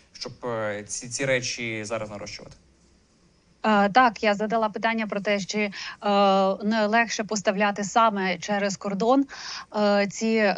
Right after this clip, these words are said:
Speaker 2: цю зброю. Звичайно, зараз союзники постачають зброю, яка виготовлена поза Україною, до України. Е, і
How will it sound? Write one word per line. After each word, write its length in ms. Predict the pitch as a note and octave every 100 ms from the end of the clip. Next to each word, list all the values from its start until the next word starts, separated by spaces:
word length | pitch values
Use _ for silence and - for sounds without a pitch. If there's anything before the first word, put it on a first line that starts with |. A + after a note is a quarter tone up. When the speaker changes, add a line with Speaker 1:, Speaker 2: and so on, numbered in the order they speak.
| G#3
Speaker 2:
цю 160 | A3 A3
зброю. 360 | G3 G#3+ G#3+
Звичайно, 460 | G3 G3 G#3 G3 F#3+
зараз 320 | G3+ G3 F#3+
союзники 440 | G#3 G3 G3 F#3
постачають 800 | F#3 F3+ F3 F3 G#3+ F#3+ F3+ F#3+
зброю, 260 | E3+ G3 F#3+
яка 160 | F#3
виготовлена 640 | F#3 F#3+ F#3+ F3+ F3 C#4 C#4+
поза 340 | F3 B3+ A#3+
Україною, 640 | B3+ A3 B3+ A#3 B3 A#3 A3
до 160 | A3+
України. 560 | G#3+ A#3 A#3 A3+ A3 A3 - - - - -
Е, 420 | G#3+ G3+ G3+ F3+
і 300 | C4 D4 C4+